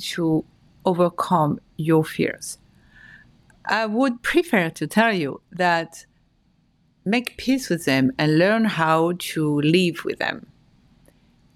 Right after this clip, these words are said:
Some of them, you know, if it's little fears, like, I don't know, fears of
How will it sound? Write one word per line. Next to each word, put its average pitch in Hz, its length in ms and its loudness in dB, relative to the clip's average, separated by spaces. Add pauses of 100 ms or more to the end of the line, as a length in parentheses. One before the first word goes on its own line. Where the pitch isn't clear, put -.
(560)
Some 349 340 2
of 277 180 2
them, 180 260 2
you 196 100 0
know, 220 120 0
if 254 180 -2
it's 339 260 -2
little 262 320 4
fears, 160 480 2
like, 151 440 -2
I 190 120 -4
don't 151 160 0
know, - 260 -8 (320)
fears 170 360 0
of 135 160 -10